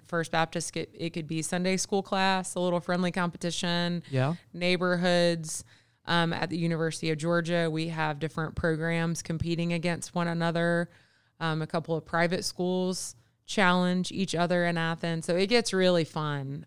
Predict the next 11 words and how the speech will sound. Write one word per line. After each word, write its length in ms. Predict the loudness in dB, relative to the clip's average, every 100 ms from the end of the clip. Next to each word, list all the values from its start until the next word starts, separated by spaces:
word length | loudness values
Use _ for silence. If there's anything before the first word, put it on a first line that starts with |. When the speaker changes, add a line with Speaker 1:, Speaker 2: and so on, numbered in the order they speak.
| -6
Speaker 1:
Um, 480 | -4 -2 -4 -6 -4
and 200 | 0 2
the 60 | 0
goal 440 | 2 4 4 4
is 260 | 2 0 -2
to 220 | -2 -2
raise 560 | 0 0 2 0 -2 -8 -16 -20 -20 -20
food 520 | _ 0 4 6 4
and 200 | 4 2 2
especially 480 | 4 2 2 0
funds, 680 | 0 0 0 0 -4 -6 -8